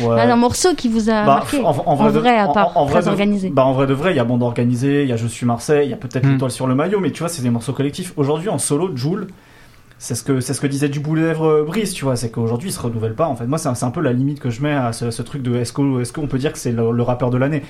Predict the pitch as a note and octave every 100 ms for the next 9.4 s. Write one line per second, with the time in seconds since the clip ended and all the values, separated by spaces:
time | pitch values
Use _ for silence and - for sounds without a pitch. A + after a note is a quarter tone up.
0 | - - D3 - G3+ G3 C#3 - - -
1 | D3 - - F3+ G3 D3+ F3 A3+ F#3+ D#3+
2 | D3+ C#3 A#2+ - B2+ F#3+ A3 - - A3
3 | F#3+ B3 C3 - C#3 C3 A2 D#3 E3+ -
4 | - A3 - D#3 D#3+ C#3 D3 C#3 A#2 A2+
5 | G#2+ A#2 G#2+ - - A#2+ A#2 - B2 E3
6 | A3 - A#2 D#3 D#3 D3 D#3 C#3+ C#3 A#2+
7 | A#2+ B2+ A2+ B2 - B2 B2 C#3 B2 A2
8 | A#2+ A#2 A#2+ A#2+ B2 B2+ A2+ G#2 G#2+ A#2
9 | A#2+ A#2+ A2